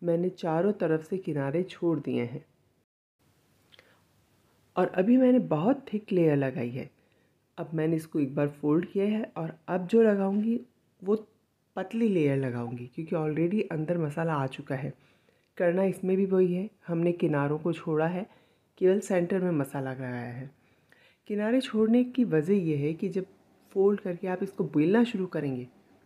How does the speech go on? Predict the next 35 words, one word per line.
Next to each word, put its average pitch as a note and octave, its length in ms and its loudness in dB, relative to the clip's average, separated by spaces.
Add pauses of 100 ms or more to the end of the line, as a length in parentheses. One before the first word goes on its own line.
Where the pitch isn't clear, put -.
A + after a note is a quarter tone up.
(160)
और F3 100 -2
अगर G3 200 0
आपने A3 240 -2
किनारे D#3+ 400 -2
तक A3 240 -2
भर E3 180 0
दिया E3 220 0
है B2+ 120 -4 (300)
तो G#3 60 -8
सारा G3 480 -2
मसाला F3+ 400 0
बाहर D3 280 -2
निकल C3+ 300 -2
आएगा, B2 300 -6 (640)
और D3+ 100 -4
अगर C#3+ 200 -2
किनारे C#3+ 400 -2
थोड़े E3+ 260 -2
छोड़ F#3+ 340 0
देते D#3 280 -6
हैं F#3 200 -8 (380)
तो A#3 60 -6
आपका A3 220 -2
पराठा G3+ 380 -2
बड़ा G3 260 0
नीटली F3 400 0
बनता F#3+ 300 0
है, G#3+ 200 -4 (1300)
सेकने A#3+ 420 0
में A3 160 6
भी E3 80 0
दिक्कत C#3+ 380 -6
नहीं C3+ 120 0
होती B2 260 -4
है। B2+ 160 -12